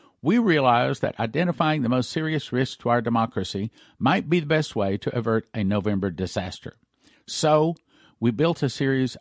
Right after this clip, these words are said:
of war games, sought out some of the most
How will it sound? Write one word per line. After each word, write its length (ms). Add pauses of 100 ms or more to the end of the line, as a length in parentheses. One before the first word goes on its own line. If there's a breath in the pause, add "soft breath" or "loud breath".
of 100
war 220
games, 460 (440 soft breath)
sought 380
out 180
some 180
of 60
the 80
most 300